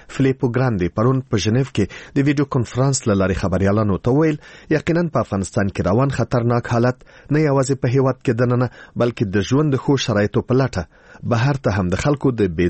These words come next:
ځایه کېدو ویره رامنځته کړې. ښاغلي ګراندي د داسې یو حالت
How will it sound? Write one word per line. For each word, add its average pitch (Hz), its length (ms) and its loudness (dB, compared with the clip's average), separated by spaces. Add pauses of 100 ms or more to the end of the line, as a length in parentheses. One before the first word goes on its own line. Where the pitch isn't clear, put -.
ځایه 87 280 2
کېدو 117 280 0
ویره 90 400 0
رامنځته 95 480 0
کړې. 131 140 0 (340)
ښاغلي 127 360 0
ګراندي 131 360 2 (320)
د - 20 2 (140)
داسې 123 240 -2
یو 90 160 2
حالت 101 260 0